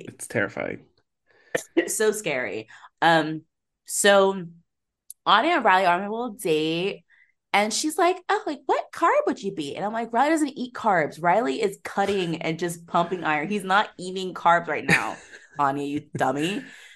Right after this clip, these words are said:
Speaker 2: But he's like, she's like, "I'm a Pop-Tart. You're a panini. Ha ha." And <laughs>
Speaker 1: Oh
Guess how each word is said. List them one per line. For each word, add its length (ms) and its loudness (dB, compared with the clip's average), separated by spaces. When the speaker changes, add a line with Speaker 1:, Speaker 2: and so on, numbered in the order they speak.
Speaker 2:
But 120 -2
he's 240 -6
like, 300 2
she's 220 -10
like, 200 -6
"I'm 120 2
a 100 -6
Pop-Tart. 560 2
You're 120 6
a 40 2
panini. 440 -6
Ha 60 -8
ha." 80 -4
And 340 0
<laughs> 180 0
Speaker 1:
Oh 60 -16